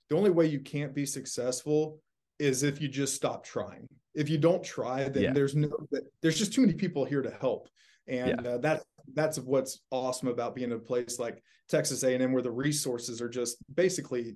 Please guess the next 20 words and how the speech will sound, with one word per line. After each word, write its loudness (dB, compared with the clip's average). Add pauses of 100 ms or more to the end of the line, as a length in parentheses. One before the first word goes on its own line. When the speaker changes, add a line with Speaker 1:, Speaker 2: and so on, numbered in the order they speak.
Speaker 1:
unlimited, -4
you -10
know? -10 (380)
Speaker 2:
Yeah. 6
Wh-, -2
when 0
you 2
see -4
a 0
kid -2
using 4
those 6
resources 2
and -4
still -2
struggling 0
though, 4
is 2
there, 4 (540)
like, -2